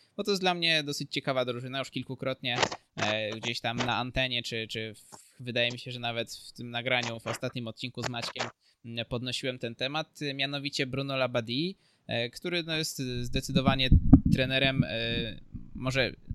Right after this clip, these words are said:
nie powiem, że niedocenionym, ale, ale takim, który nigdy nigdzie nie mógł dłużej zagrzać miejsca.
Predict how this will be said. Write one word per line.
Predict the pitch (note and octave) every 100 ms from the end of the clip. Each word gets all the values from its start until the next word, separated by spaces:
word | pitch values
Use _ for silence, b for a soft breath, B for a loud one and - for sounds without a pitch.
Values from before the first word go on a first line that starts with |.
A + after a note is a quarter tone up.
| - A#2+ B2
nie | C#3 D3
powiem, | D#3+ E3 D3
że | D3
niedocenionym, | C#3+ C#3+ - F3+ G3+ D3 B2+
ale, | B2+ B2+ B2+
ale | C3+ C#3
takim, | C#3+ C#3+ C#3+
który | - D3
nigdy | C#3+ C#3+ D3
nigdzie | C#3+ C#3+ C#3 C#3+
nie | C#3
mógł | C#3+ - C3+
dłużej | B2+ C#3 C#3 C3 A#2
zagrzać | C3 C3+ C3 -
miejsca. | B2 C#3 - E3+